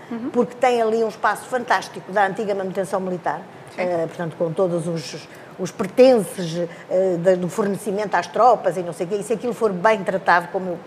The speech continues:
Speaker 2: penso que está a ser, eh, pode ser um espaço que vai, que o Beato vai ganhar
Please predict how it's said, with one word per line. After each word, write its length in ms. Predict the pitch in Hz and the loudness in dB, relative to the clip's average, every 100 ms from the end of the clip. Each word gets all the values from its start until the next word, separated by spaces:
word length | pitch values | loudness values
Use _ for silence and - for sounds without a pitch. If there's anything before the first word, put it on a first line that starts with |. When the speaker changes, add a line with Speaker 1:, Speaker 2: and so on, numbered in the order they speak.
| - | -10
Speaker 2:
penso 240 | - 185 - | -6 -6 -6
que 60 | |
está 180 | - 165 | -6 -4
a 60 | 156 | -4
ser, 240 | - 185 202 - - - - | -4 -8 -8 -18 -20 -12 2
eh, 180 | 214 202 | 4 4
pode 240 | 254 233 | 4 4
ser 140 | 247 233 | 4 0
um 60 | |
espaço 420 | 202 - 220 - - | 0 2 0 0 -12
que 60 | 214 | -6
vai, 260 | 190 220 202 190 196 | 2 2 2 -4 -8
que 40 | 247 | -4
o 40 | |
Beato 340 | 214 226 226 202 | 4 4 2 0
vai 160 | 220 | 0
ganhar 440 | 190 185 180 165 | 4 2 2 -2